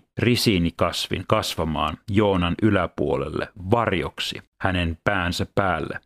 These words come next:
ja helpottamaan hänen murheellista oloaan. Ja Joona iloitsi kovin tästä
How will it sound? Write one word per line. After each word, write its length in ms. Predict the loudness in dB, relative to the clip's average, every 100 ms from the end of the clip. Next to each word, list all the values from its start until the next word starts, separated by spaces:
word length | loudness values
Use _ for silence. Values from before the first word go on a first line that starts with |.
| _ -6
ja 60 | 0
helpottamaan 880 | 2 2 -2 -8 -8 -6 -4 -4 -4
hänen 380 | -2 -2 -4 0
murheellista 720 | 2 2 0 -4 -4 -6 -8 -4
oloaan. 600 | -2 -2 -2 -2 -4 -10 _ _ _ _ _ 0
Ja 60 |
Joona 400 | 4 6 4 2 4
iloitsi 760 | 4 6 4 0 -4 -6 -8 _
kovin 400 | 0 2 0 -4 -10 _ -2
tästä 480 | 0 0 -4 -6